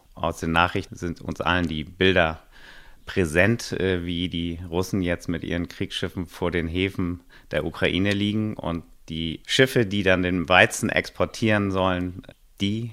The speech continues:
ja leider nicht mehr in Bewegung kommen. Und somit versuchen die Ukrainer jetzt über die Zugschiene ihren Weizen zu vermarkten. Aber da wird sicherlich nicht alles ankommen. Es wird auch vieles wahrscheinlich in den Legern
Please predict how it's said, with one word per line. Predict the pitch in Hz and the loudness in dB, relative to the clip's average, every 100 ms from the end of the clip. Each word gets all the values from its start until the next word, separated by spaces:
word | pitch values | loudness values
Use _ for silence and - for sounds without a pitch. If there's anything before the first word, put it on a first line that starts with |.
| 107 | -6
ja | 90 90 | 0 2
leider | 85 87 90 | 4 4 2
nicht | 87 85 | -2 -4
mehr | 85 78 78 90 | -4 -4 -6 -8
in | 85 80 | -6 -4
Bewegung | 80 82 90 113 117 | 0 0 0 -4 -2
kommen. | 139 151 147 | 0 0 -2
Und | - 95 95 - | -4 -6 -8 -6
somit | 98 98 95 | -2 0 -2
versuchen | - 90 90 95 | -4 -6 -4 -4
die | 95 | -4
Ukrainer | 71 - - 85 98 92 | -4 -4 -4 0 0 2
jetzt | 87 - | 0 -2
über | - 82 85 85 | -10 -6 -2 -2
die | 82 80 - | -2 -6 -8
Zugschiene | - 123 - - - - 85 - 90 95 107 - - - - - - - | -6 -6 -6 -16 -10 -4 -4 -4 -2 0 -2 -6 -20 -20 -20 -20 -20 -8
ihren | - 92 90 | 2 4 4
Weizen | 87 87 90 - 85 | 6 4 4 -4 -8
zu | - 87 87 82 - | -6 -4 -4 -8 -18
vermarkten. | - 90 92 110 120 - 90 120 175 - - - - | -6 0 6 6 6 0 -2 -2 -4 -14 -20 -20 0
Aber | 87 101 131 180 185 - - | 4 6 4 2 -6 -18 -4
da | 92 92 | -2 -2
wird | 98 101 | -4 -2
sicherlich | 101 123 104 98 - | 0 2 0 -2 -4
nicht | 110 76 | -4 -4
alles | 82 76 | -4 -4
ankommen. | - 87 - 131 160 185 - | -4 -4 -2 -2 -2 -6 -12
Es | - - | -16 -6
wird | 92 - | -6 -4
auch | 85 - - | -8 -10 -20
vieles | - 113 98 90 - - - | -6 -2 0 -2 -4 -14 -8
wahrscheinlich | 82 - 87 98 90 | -6 -2 0 0 -2
in | - 87 | -2 -2
den | 85 80 | -2 -4
Legern | 78 92 110 95 90 85 | 0 2 4 6 6 2